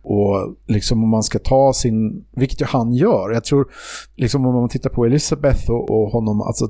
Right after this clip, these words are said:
deras tro har haft en stor roll, liksom, i v-, hur de ser världen och hur de ser sitt ämbete.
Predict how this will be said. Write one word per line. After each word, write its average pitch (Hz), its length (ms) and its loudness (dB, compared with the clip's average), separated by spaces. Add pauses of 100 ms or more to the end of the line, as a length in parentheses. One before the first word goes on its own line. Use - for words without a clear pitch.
(100)
deras 113 320 0
tro 147 460 4
har 117 120 2
haft 117 460 -4
en 98 120 0
stor 101 440 -4 (200)
roll, 104 540 -4
liksom, - 400 -8
i - 140 -4 (480)
v-, - 60 0
hur 107 100 4
de 104 300 -2
ser 98 360 -2
världen 113 640 -4 (160)
och 110 100 0
hur 107 60 4
de 104 240 0
ser 101 180 -2
sitt 87 200 -4
ämbete. 107 720 -2